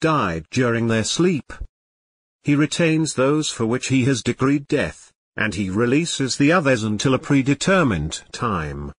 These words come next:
In that are signs for people who reflect. Or have they chosen intercessors other than Allah?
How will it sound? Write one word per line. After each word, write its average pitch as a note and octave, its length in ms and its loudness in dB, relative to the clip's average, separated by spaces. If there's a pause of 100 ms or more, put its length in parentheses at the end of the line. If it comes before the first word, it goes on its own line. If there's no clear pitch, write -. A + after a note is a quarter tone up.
(720)
In B2+ 160 4
that F3 240 2
are A#2 180 2
signs C3+ 480 0
for G2+ 240 -2
people C#3 380 -2
who C3+ 100 2
reflect. B2+ 720 -4 (800)
Or D3+ 160 0
have E3+ 200 0
they D3+ 160 0
chosen A#2+ 480 0
intercessors G#2+ 680 -2
other A#2 180 -2
than G#2+ 160 -2
Allah? A#2+ 460 -2